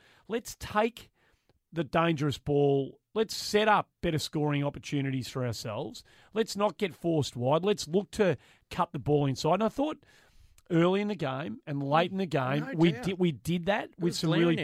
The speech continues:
Speaker 2: Andy. It was
Speaker 1: piercing ball
Speaker 2: glaring, Andy.
Speaker 1: use.
Speaker 2: It was glaring.
Speaker 1: But that was, that was a, the wrong time, wrong place for the kick, and he kicked it into a high, it was slow, and he kicked it in a high pressure area, a high traffic area, and <sighs> so
Speaker 2: What
Speaker 1: I
Speaker 2: w-,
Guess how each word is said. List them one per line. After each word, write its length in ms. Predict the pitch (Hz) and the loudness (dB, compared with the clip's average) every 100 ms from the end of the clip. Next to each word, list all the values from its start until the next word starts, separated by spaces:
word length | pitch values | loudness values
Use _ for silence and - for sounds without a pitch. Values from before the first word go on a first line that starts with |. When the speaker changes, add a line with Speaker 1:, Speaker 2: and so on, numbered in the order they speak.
| 107 | 0
Speaker 2:
Andy. 200 | 147 180 | 0 2
It 20 | |
was 140 | 160 | 2
Speaker 1:
piercing 80 | 180 | 2
ball 100 | 151 | 2
Speaker 2:
glaring, 300 | 170 180 165 | 4 4 4
Andy. 100 | 110 | 0
Speaker 1:
use. 180 | 95 87 | -2 -6
Speaker 2:
It 40 | |
was 100 | 98 | -10
glaring. 520 | - 120 135 120 92 80 | -6 -4 -2 -4 -4 0
Speaker 1:
But 160 | 170 | 4
that 160 | 190 196 | 4 6
was, 380 | 190 165 - - _ _ _ | 6 4 0 -4 _ _ _
that 100 | 185 | 0
was 120 | 190 170 | 2 0
a, 80 | 139 _ _ _ | -4 _ _ _
the 160 | 143 147 | -4 0
wrong 440 | 139 202 208 190 - - | 8 8 8 0 -14 -6
time, 380 | 160 165 156 | 0 2 2
wrong 160 | 156 147 | 2 -2
place 360 | - 160 156 - | 0 2 2 -2
for 60 | |
the 60 | 127 | -8
kick, 500 | - 165 143 165 - _ _ - | -6 -4 -4 -4 -14 _ _ -8
and 100 | 143 | -6
he 60 | 147 | -4
kicked 240 | 202 196 | -4 -2
it 100 | 156 | -2
into 140 | 151 | 0
a 40 | 131 | 2
high, 180 | 151 160 | 2 2
it 60 | |
was 120 | 156 | -2
slow, 480 | - 160 156 156 151 | -4 2 4 6 6
and 60 | 143 | 2
he 60 | |
kicked 180 | 135 165 | -2 -4
it 20 | 151 | -2
in 60 | |
a 20 | |
high 140 | 131 135 | 0 0
pressure 440 | - 135 120 135 | 0 -2 -2 -2
area, 380 | 127 127 123 147 | 0 0 -2 2
a 60 | 143 | 4
high 160 | 147 135 - | 2 0 -12
traffic 260 | - 135 127 202 | -6 -6 -6 -10
area, 320 | 202 139 135 | -8 -4 -4
and 120 | 131 - _ _ _ _ _ - | -6 -10 _ _ _ _ _ -14
<sighs> 60 | - - - | -14 -14 -8
so 160 | 185 | 4
Speaker 2:
What 80 | 208 | 6
Speaker 1:
I 200 | 196 196 | 6 2
Speaker 2:
w-, 140 | 196 | -4